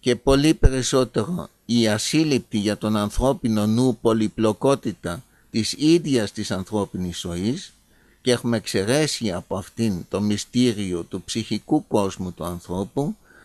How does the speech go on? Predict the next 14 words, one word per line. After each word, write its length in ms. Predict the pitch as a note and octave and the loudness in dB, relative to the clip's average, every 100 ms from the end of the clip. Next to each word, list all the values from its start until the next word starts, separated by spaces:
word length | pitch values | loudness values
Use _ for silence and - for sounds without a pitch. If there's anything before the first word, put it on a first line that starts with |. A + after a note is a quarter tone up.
| _ - | _ -4
αποκλείον 800 | G2+ - G2+ - A2+ D3 A#2+ G#2 | -4 -2 -6 -4 0 2 2 -2
στον 320 | - G#2+ G#2+ | -2 -2 -2
στοιχειωδώς 1040 | - - A#2+ A#2 - A2 G#2+ G#2 C3+ A#2 - | -6 -2 -2 -2 -2 0 0 0 0 0 0
λογικά 580 | A2+ G#2 A2 - C#3 C#3 | 0 0 -2 0 0 0
σκεπτόμενο 800 | - A2+ - B2 B2+ A2 G2+ | 0 -2 0 0 2 2 -2
άνθρωπο 800 | F#2 G2+ G2+ - A2+ - C3+ G#3 - _ - | -2 -2 -4 -4 -8 -2 -2 -2 -8 _ -2
την 280 | B2 A#2+ - | 0 0 -2
ανόητη 920 | G2 G#2 A2+ C#3 D3+ A#2+ - G2+ F#2+ | -2 0 2 2 2 0 -2 -8 -6
εκδοχή 920 | - G2+ - G2+ G2+ - A#2+ A#2+ F#2+ - _ _ | -4 -6 -6 -6 -6 -2 2 2 0 -10 _ _
διαδικασιών 1160 | G#2 A2+ G#2+ G2+ G#2+ - G2 - A2 A2+ A2 F#2 | 0 2 2 0 -6 -4 -6 -4 -2 0 0 -2
της 220 | F#2 - | -8 -4
τύχης, 580 | G2+ F#2 - A#2+ E3 - _ - | -2 -4 -2 -4 -4 -14 _ -4
αλλά 340 | A2 A2+ G#2+ | 0 2 2
παραπέμπουν 1080 | F2+ A2 A2 G#2+ - A#2+ A#2 A2+ - D3 | 0 -2 0 -2 0 2 2 2 0 -2